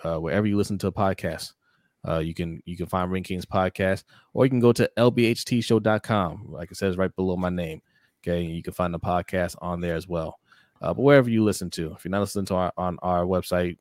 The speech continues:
wherever you listen to, make sure you give us a five-star review or, you know,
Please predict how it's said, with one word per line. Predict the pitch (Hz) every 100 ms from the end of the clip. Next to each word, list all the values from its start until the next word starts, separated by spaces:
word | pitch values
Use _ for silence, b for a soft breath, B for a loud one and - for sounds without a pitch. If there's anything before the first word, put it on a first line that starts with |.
| _
wherever | - 98
you | 95
listen | 95 90 90
to, | 92 90
make | 90
sure | 95 98
you |
give | 87 90
us | -
a |
five-star | - 87 85 87
review | 87 87 87 85 - b b b -
or, | 85 85 85 73
you | 87
know, | 82